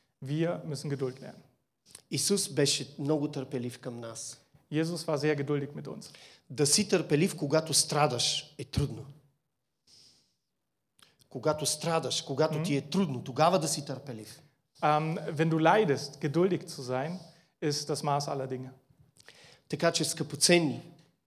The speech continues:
Speaker 2: Бог на мира и на любовта нека ви пази.
Speaker 1: Ich wünsche, dass ihr alle geduldig seid und Gott euch beschützt.
Speaker 2: И неговата милост нека ви закриля.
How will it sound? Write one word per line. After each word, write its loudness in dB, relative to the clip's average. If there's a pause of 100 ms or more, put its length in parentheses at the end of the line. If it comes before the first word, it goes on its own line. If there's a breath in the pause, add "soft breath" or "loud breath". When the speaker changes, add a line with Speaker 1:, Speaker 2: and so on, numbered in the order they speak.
(540 soft breath)
Speaker 2:
Бог 2
на 2
мира 4
и 6
на 2
любовта 2
нека 2
ви -6
пази. 0 (1300 soft breath)
Speaker 1:
Ich -4
wünsche, 2
dass 0 (200)
ihr 2
alle 0
geduldig 0
seid -2
und -4 (140)
Gott 0
euch -4 (520)
beschützt. -6 (280)
Speaker 2:
И 0
неговата 2
милост 4
нека 2
ви -2
закриля. -2